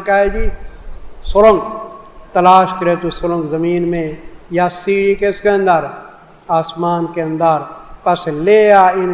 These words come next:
کے پاس کوئی فرمائشی معجزہ، تو لا کے دکھاؤ۔ پس لے آ ان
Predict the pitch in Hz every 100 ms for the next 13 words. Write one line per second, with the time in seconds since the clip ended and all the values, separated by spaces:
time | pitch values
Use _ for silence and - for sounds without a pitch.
0 | 175 175 - 175 175 165 - - 175 175
1 | 185 190 190 185 - 180 180 190 165 180
2 | 175 170 - - - - - - - _
3 | _ _ _ 196 190 240 262 262 247 233
4 | 254 349 - - - - - _ _ _
5 | _ _ _ _ - 196 180 175 175 214
6 | 208 196 190